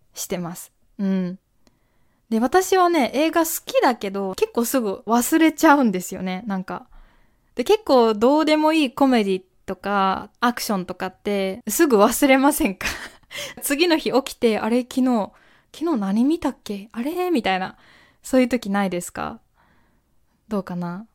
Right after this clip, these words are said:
私の彼氏はもう全部覚えてる、見たものは。それぐらい映画が好き。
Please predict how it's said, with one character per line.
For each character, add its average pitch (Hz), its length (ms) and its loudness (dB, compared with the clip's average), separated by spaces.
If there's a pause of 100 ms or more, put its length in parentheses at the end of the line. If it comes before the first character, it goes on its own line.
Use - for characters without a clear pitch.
私 311 360 2
の 311 120 4
彼 294 240 2
氏 208 140 -4
は 185 80 -2
も 180 160 -4
う 180 60 -10
全 269 280 6
部 - 260 -6
覚 202 280 0
え 180 40 0
て 170 160 -10
る、 - 240 -12
見 202 180 -2
た 185 120 -2
も 180 160 -4
の 175 120 -8
は。 - 180 -14 (680)
そ 220 140 -4
れ 285 140 6
ぐ 311 120 4
ら 262 180 6
い - 100 -4
映 226 140 2
画 214 140 0
が 196 180 -4
好 196 60 -12 (140)
き。 202 280 -10